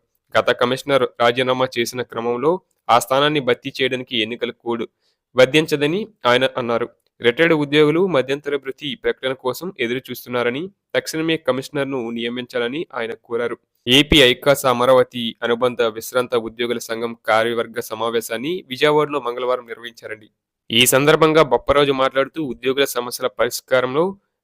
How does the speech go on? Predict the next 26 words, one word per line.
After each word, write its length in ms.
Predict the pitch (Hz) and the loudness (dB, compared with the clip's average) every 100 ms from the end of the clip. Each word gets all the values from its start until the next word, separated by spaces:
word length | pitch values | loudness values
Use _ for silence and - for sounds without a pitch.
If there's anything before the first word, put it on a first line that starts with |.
| - | 4
రాజీ 300 | 120 135 135 | 4 4 0
పడేది 380 | 127 131 127 127 | 0 0 0 0
లేదని 460 | 123 120 123 127 - | 0 0 -4 -8 -10
స్పష్టం 400 | - 104 120 120 | -8 -8 -10 -10
చేశారు. 320 | 117 120 113 - _ | -8 -4 -4 -6 _
వైకాపా 460 | 113 120 127 127 123 | 0 2 2 2 2
పాలనలో 540 | - 120 123 127 160 170 117 | 0 -2 -2 -2 -2 -2 -2
తొంభై 260 | 123 147 | 0 2
రెండు 320 | 147 147 143 | 0 0 -2
రోజుల 300 | 127 143 147 | 0 -2 -4
పాటు 320 | 151 139 135 143 | -4 -2 -2 -4
ఒంటరి 400 | 123 123 135 135 | -4 -6 -6 -4
పోరాటం 440 | 131 127 123 131 - | -2 -2 -4 -10 -10
చేశామని 380 | 123 127 123 151 | -8 -6 -6 -6
గుర్తు 400 | 151 - 123 127 | -10 -12 -10 -6
చేశారు. 320 | 123 123 123 _ _ _ _ _ - | -4 -4 -6 _ _ _ _ _ -2
కూటమి 280 | 156 175 | 2 2
ప్రభుత్వం 460 | 170 147 147 151 147 127 | 2 2 0 -2 -4 -6
చర్చలకు 340 | 120 131 135 | -8 -12 -12
పిలుస్తుందని 720 | - 123 - 131 127 143 190 _ _ _ - | -14 -14 -8 -8 -6 -6 -6 _ _ _ -4
ఆశాభావం 720 | 123 131 156 143 139 151 190 - | 0 2 2 2 2 2 -4 -8
వ్యక్తం 340 | 127 - 139 - | -10 -6 -8 -8
చేశారు. 320 | 127 131 123 _ _ 117 120 | -4 -4 -4 _ _ -2 -2
గతంలో 320 | 131 135 135 | 0 0 -2
చెలో 340 | - 127 135 | -2 0 0
విజయవాడ 500 | 127 127 131 127 127 | 0 0 2 2 2